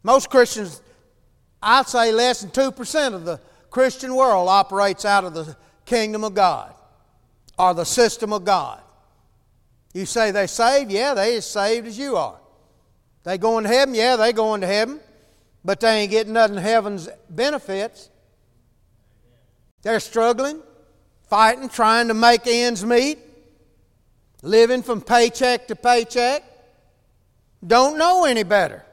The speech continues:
Don't know any better. And then on the other side of it, a, a lot of preachers teach you ain't supposed to have nothing in this world. See? Now, God wants His will done on earth as it is in heaven.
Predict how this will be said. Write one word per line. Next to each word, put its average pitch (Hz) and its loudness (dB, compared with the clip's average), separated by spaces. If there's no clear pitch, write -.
Don't 269 4
know 330 4
any 226 -2
better. 190 0
And 233 0
then 269 2
on 269 4
the 254 4
other 330 4
side 226 4
of 285 4
it, 311 4
a, 220 4
a - 4
lot 269 6
of - -2
preachers 277 0
teach 285 -2
you 269 2
ain't 262 4
supposed 277 2
to 269 0
have 269 2
nothing 277 -2
in 285 0
this 294 -4
world. 311 -4
See? 185 -2
Now, 190 0
God 294 2
wants 254 2
His 277 0
will 269 6
done 254 2
on 247 2
earth 285 4
as 269 2
it 285 0
is 285 4
in 285 2
heaven. 277 4